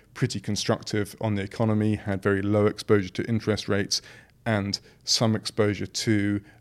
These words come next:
emerging market currencies. They switched that round very quickly and have boosted up their interest rate exposure very high,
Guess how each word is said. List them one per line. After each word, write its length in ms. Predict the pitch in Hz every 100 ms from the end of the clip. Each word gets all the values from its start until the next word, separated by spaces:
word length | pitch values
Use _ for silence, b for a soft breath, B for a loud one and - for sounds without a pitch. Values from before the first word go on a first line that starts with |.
| -
emerging 340 | 113 104 107
market 280 | 104 98 -
currencies. 640 | 113 113 110 139 147 - b b b b
They 180 | - 107
switched 400 | 101 - 120 -
that 160 | 113 -
round 260 | 110 104
very 140 | 98 98
quickly 420 | - 127 - 113
and 120 | 92
have 160 | 101 -
boosted 340 | 120 110 -
up 200 | 104 - -
their 200 | 104 101
interest 380 | 110 104 92
rate 160 | 107 98
exposure 380 | - - 104 92
very 180 | 104 101
high, 380 | 110 104 104